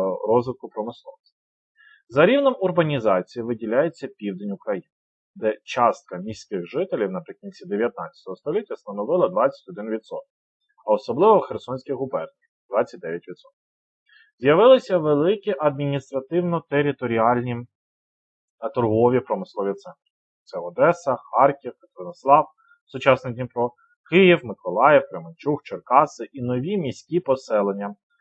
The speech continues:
на залізничних вузлах, біля шахт, у Донбасі. Витіснення ярмаркового торгу постійно, постійною торгівлею спричинило формування спеціалізованих торгових міст,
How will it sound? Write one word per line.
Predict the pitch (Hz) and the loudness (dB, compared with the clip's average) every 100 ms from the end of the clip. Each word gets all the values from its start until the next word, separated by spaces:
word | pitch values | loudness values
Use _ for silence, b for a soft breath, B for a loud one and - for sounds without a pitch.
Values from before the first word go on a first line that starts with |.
| _ - | _ -2
на | 127 110 | 2 2
залізничних | 95 107 101 123 143 113 - | 2 0 -2 -4 -10 -12 -10
вузлах, | 92 - 113 175 185 _ | -10 0 4 4 4 _
біля | 120 120 95 | 0 2 2
шахт, | - 110 139 143 _ _ | 0 2 0 0 _ _
у | 139 | -4
Донбасі. | 139 127 - _ _ _ _ _ _ b b b - | -2 -2 -8 _ _ _ _ _ _ b b b 2
Витіснення | 170 254 233 - 175 160 131 | 4 4 0 0 -2 0 0
ярмаркового | 143 151 139 120 123 110 110 107 | 2 4 2 -2 0 2 2 2
торгу | - 175 202 156 | 0 0 0 -2
постійно, | - 110 - 147 175 147 127 _ _ _ _ _ - | -4 -8 -6 -4 0 0 -2 _ _ _ _ _ -10
постійною | 131 120 147 123 104 | -6 -2 0 0 0
торгівлею | 107 104 139 196 180 | -2 -2 0 2 0
спричинило | 156 - 101 - 170 185 | -4 -12 -14 -6 0 0
формування | - 104 95 107 151 147 | 0 -8 -2 0 0 -4
спеціалізованих | - 110 - 101 95 87 120 160 147 - | -8 -10 -8 -4 -4 0 2 2 0 -4
торгових | 104 98 101 123 - _ | -4 0 0 0 -2 _
міст, | 117 123 110 - | -6 -2 -4 -6